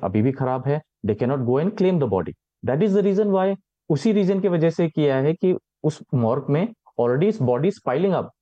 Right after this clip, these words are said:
और ऐसा भी है इंसिडेंट कि भाई वहां पर तो रेफ्रिजरेटेड बॉडी रखने की भी जगह नहीं हो रही, ऐसा इंसिडेंट आ रहा है कि बॉडी रखने की जगह नहीं हो रही। अब आप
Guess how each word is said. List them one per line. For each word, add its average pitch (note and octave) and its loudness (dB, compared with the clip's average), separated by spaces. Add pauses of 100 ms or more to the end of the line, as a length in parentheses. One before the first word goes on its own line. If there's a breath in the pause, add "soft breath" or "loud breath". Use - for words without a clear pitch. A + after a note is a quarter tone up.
(280)
और D3+ -2
ऐसा D3+ -2
भी F#3+ 2
है F3+ 2
इंसिडेंट F3+ 0
कि G#3 -2
भाई D3 0
वहां A#2+ 0
पर D#3+ -2
तो F3 0
रेफ्रिजरेटेड D#3 2
बॉडी C3 0
रखने D3+ 0
की F#3+ 2
भी F#3 2
जगह E3 2
नहीं D#3 0
हो B2+ 2
रही, G#2+ 2 (500)
ऐसा B2 -2
इंसिडेंट B2 0
आ F#2+ 0
रहा G2+ 0
है C3+ 0
कि F#3+ -2
बॉडी C3+ 0
रखने E3 -2
की D#3 -2
जगह A2+ 0
नहीं F#2+ -2
हो D2+ -6
रही। - -10 (100)
अब E3 -2
आप D#3+ -2